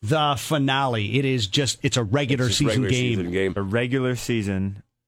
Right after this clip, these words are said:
Speaker 3: soccer match beats the world, the world championship of football. You know,
Speaker 2: It might. It, but,
Speaker 3: Mm-hmm.
Speaker 2: I, I don't know about
Speaker 3: I don't
Speaker 2: that. I don't know
Speaker 3: know.
Speaker 2: about the Super Bowl,
Speaker 3: Close.
Speaker 2: but,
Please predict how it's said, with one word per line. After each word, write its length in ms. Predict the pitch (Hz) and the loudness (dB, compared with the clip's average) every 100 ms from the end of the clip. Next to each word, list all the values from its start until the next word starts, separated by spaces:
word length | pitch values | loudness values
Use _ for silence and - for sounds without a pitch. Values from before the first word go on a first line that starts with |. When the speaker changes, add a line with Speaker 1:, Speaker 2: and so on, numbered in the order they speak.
| _ _ | _ _
Speaker 3:
soccer 480 | - - 101 - 95 | -8 -2 -2 0 -2
match 500 | 90 87 87 - - _ _ _ _ _ _ _ _ - | -2 -4 -6 -12 -20 _ _ _ _ _ _ _ _ -4
beats 260 | 95 - | -4 -4
the 140 | - 87 | -6 -4
world, 400 | 92 95 90 87 _ _ _ _ _ _ _ - | -2 -2 -2 -6 _ _ _ _ _ _ _ -12
the 60 | |
world 480 | 85 85 92 92 87 | -8 -4 -4 -4 -6
championship 760 | - 90 85 90 85 - 80 82 | -6 -6 -4 -6 -6 -8 -10 -10
of 120 | 80 | -16
football. 420 | 80 - 82 - _ _ _ _ _ - | -16 -18 -20 -20 _ _ _ _ _ -10
You 120 | 90 | -8
know, 220 | 80 80 | -8 -4
Speaker 2:
It 120 | 92 90 | -2 0
might. 320 | 92 98 - | 0 -2 -2
It, 200 | 90 87 | -4 0
but, 180 | 92 - | -2 -2
Speaker 3:
Mm-hmm. 260 | - - | -4 0
Speaker 2:
I, 360 | 143 165 165 160 | 0 2 2 2
I 40 | |
don't 200 | 156 147 | 2 2
know 40 | 135 | 2
about 140 | 113 | 2
Speaker 3:
I 40 | 104 | 0
don't 80 | 135 | 0
Speaker 2:
that. 60 | |
I 40 | 110 | 2
don't 20 | |
know 80 | 131 | 2
Speaker 3:
know. 60 | |
Speaker 2:
about 100 | 123 | 2
the 80 | 104 | 0
Super 260 | - 120 98 | 2 2 2
Bowl, 80 | 90 | 2
Speaker 3:
Close. 320 | 165 120 110 | 2 0 0
Speaker 2:
but, 300 | 101 92 | 2 2